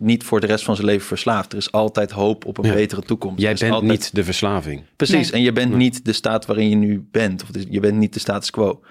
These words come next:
Speaker 2: Ja.
Speaker 1: Dus ik denk ook wel dat het altijd mogelijk is om... je situatie te verbeteren. En daar
Speaker 3: Adaptief.
Speaker 1: Adaptief, ja.
Speaker 3: Ja.
Speaker 1: Nee, ja, adaptieve krijgsmacht. Het is,
Speaker 3: Ja.
Speaker 1: je bent adaptief als persoon en daar heb je soms hulp van externen bij nodig. En dat is helemaal goed.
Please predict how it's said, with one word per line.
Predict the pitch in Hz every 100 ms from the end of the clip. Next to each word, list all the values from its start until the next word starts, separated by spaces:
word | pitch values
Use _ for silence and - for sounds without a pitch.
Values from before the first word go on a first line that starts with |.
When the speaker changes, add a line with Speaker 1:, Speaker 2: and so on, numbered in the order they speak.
| -
Speaker 2:
Ja. | 110 95 76 _
Speaker 1:
Dus | - 98
ik | 95
denk | 104
ook | 104 107
wel | 107
dat | 101
het | 101
altijd | - 104 101
mogelijk | 101 104 104
is | 101 -
om... | 101 101 107 _ _ - _ _ _ _ _
je | 113
situatie | - 110 104 104
te | 107
verbeteren. | - 95 104 107 -
En | -
daar | 190
Speaker 3:
Adaptief. | 139 98 208 - - _
Speaker 1:
Adaptief, | - 123 120 143 117 -
ja. | 123 110 92
Speaker 3:
Ja. | 190
Speaker 1:
Nee, | 92 104 95
ja, | 101 -
adaptieve | 107 101 101 101
krijgsmacht. | 110 110 - 104 95
Het | -
is, | 117
Speaker 3:
Ja. | 185 165 - -
Speaker 1:
je | 113
bent | 104 117 113 -
adaptief | 107 107 - 117
als | 104
persoon | - - 120 113
en | 101 101
daar | 98 101
heb | 104 -
je |
soms | - 101 95
hulp | 104 104 -
van | - 104
externen | - - 117 117
bij | 98
nodig. | 98 90 -
En |
dat | 101 -
is |
helemaal | 104 101 95
goed. | 120 104